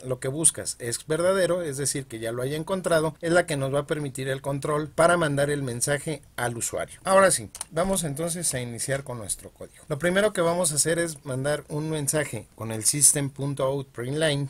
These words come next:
al usuario, donde le digamos que tiene que digitar el número a buscar. Lo siguiente que vamos a hacer es anotar una línea de código donde le vamos a asignar a la variable dato que declaramos anteriormente el valor que ingrese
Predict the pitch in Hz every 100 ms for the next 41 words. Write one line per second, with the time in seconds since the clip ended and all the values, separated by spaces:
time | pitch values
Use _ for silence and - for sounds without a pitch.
0 | - 165 190 - 175 170 180 - 143 131
1 | 127 123 127 135 160 165 170 - - 143
2 | 135 170 175 160 131 135 147 151 - 131
3 | 131 143 135 131 117 98 - - - -
4 | 165 151 175 185 220 202 175 170 175 160
5 | 143 160 - 156 170 139 127 156 170 156
6 | 143 156 151 123 139 147 147 175 - 156
7 | 190 190 165 156 175 170 160 127 127 135
8 | 131 - 123 110 117 135 143 147 139 143
9 | 120 113 107 104 107 117 135 165 160 170
10 | 170 170 165 151 156 180 190 196 170 185
11 | 185 143 131 135 147 147 131